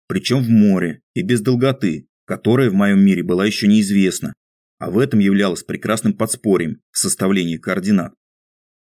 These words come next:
Ну а как тут не выучить, если дед надо мной с палкой стоял, самый настоящий, берёзовый, и самолично проверял усвоенный урок?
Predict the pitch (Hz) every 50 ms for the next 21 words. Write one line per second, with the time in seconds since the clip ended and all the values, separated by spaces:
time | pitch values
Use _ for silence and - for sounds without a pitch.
0 | _ _ _ - 95 123 160 190 190 190 - 185 - - 120 107 - 110 110 110
1 | 110 98 90 - - 64 - - _ _ _ _ - 82 90 98 104 98 - 107
2 | 95 95 113 117 - 107 98 98 101 104 110 101 - - - 135 117 95 - -
3 | 95 - - 98 95 92 80 73 - _ _ _ _ _ _ _ - - - -
4 | 95 95 101 107 107 113 107 - - 120 123 110 101 98 98 95 - - 85 -
5 | - _ _ - 87 92 95 95 98 101 104 98 90 95 82 80 - - _ _
6 | _ _ _ _ - 90 92 - - 117 120 131 135 131 107 95 - - 98 -
7 | 104 101 98 98 98 98 95 98 95 - 101 98 95 92 92 95 95 98 98 95
8 | 85 - _